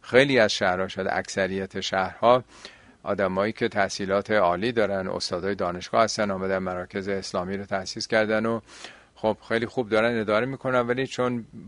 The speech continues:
باید هر سال انتخابات بشه، باید یک اساسنامه‌ای، به اصطلاح، اه، بایلایی داشته باشه، خب در اینها اختلاف می‌شه. یا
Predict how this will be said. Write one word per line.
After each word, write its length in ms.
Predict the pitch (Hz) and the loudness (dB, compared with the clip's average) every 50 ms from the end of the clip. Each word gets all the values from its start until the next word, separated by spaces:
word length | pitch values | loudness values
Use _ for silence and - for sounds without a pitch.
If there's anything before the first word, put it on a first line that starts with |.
| 101 98 | -6 0
باید 260 | 98 98 101 104 - 107 | 2 4 4 2 0 0
هر 180 | 104 104 101 | 0 0 0
سال 260 | 98 - 117 110 101 | 2 0 0 0 0
انتخابات 680 | 98 101 98 - 95 - - 95 90 87 98 110 113 - | 0 -4 -4 -6 -10 -4 -2 -2 0 0 0 -2 -2 -2
بشه، 420 | - 110 104 - - 107 104 101 - _ - - - - - _ _ _ _ _ | -6 -6 -4 -2 -2 -2 -4 -4 -6 _ -20 -20 -20 -20 -20 _ _ _ _ _
باید 360 | - 98 95 95 98 92 - | 0 2 4 4 2 0 -2
یک 360 | 98 98 98 98 - _ - | -2 -2 -2 -2 -4 _ -4
اساسنامه‌ای، 1200 | 107 98 95 92 90 - - 95 95 - 113 104 95 - - 95 90 90 95 98 104 107 101 95 | -2 -2 -2 -2 -4 -4 -4 -4 -2 0 -2 -2 -2 -2 -4 -4 -6 -4 -4 -2 -2 -2 -2 -4
به 180 | 92 98 101 95 | -6 -10 -12 -10
اصطلاح، 420 | 95 - - 95 92 95 92 92 - _ - - - - - - - _ | -10 -8 -6 -4 -2 -2 -2 -2 -4 _ -20 -20 -20 -20 -20 -20 -20 _
اه، 340 | - 98 95 92 90 87 85 85 80 - - - _ _ | -4 -2 0 0 0 -2 -4 -6 -8 -14 -20 -20 _ _
بایلایی 500 | - 101 101 98 95 104 110 117 110 104 | 4 4 4 4 4 4 4 4 4 2
داشته 380 | 95 104 95 - - - 107 98 | 0 -2 -2 -2 -2 -2 -2 -2
باشه، 500 | 92 98 101 - - 117 117 117 117 107 - _ - - - - - _ _ _ _ | -2 -4 -4 -2 0 2 2 2 2 0 -6 _ -20 -20 -20 -20 -20 _ _ _ _
خب 220 | - - 123 110 98 | -4 -4 -4 -4 0
در 120 | 113 113 110 | 2 2 2
اینها 320 | 110 110 107 113 123 131 | 2 2 2 2 0 0
اختلاف 600 | - 117 110 - _ 120 117 113 117 113 - - | 0 -2 -6 -4 _ 0 4 6 6 4 4 0
می‌شه. 500 | 117 113 104 - - 107 98 95 92 92 | -6 -6 -6 -4 -4 -4 -4 -4 -4 -8
یا 320 | 92 98 104 104 104 101 | -4 0 2 2 2 2